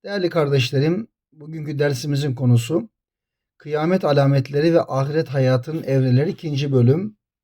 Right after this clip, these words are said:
Hesap ve sual. İnsanlara amel defterleri takdim edildiğinde yazılmamış hiçbir amellerinin kalmadığını görecekler.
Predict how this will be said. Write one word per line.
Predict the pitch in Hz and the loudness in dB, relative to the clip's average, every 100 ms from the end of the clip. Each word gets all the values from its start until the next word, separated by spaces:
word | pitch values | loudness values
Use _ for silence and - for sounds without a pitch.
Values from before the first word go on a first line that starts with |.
| _ _ _ _ _ _ _ _ _ _ _ | _ _ _ _ _ _ _ _ _ _ _
Hesap | - 165 214 202 190 | -16 -6 0 -2 0
ve | 175 | -2
sual. | 170 165 131 156 120 98 - _ _ _ _ _ _ _ | 0 2 4 4 4 0 -8 _ _ _ _ _ _ _
İnsanlara | 156 190 - 208 202 202 214 - | -12 -10 -2 -2 2 2 2 0
amel | 175 175 208 175 | -4 -2 0 2
defterleri | 160 - 143 139 135 135 | 0 0 -4 -2 -2 -2
takdim | 160 135 185 175 | -8 -10 -6 -2
edildiğinde | 165 165 151 131 120 123 139 180 _ _ _ _ | 0 0 2 6 6 6 4 0 _ _ _ _
yazılmamış | 147 165 165 214 202 156 160 131 170 | -2 0 2 2 4 4 2 -2 -6
hiçbir | 160 - 160 202 220 - | -8 -8 0 2 2 -2
amellerinin | 170 160 160 151 151 147 151 | -10 -4 -4 -2 -2 -2 -6
kalmadığını | - 185 160 139 147 143 | -4 -2 0 0 0 0
görecekler. | 127 123 127 120 127 123 120 | 2 4 2 0 -2 -4 -6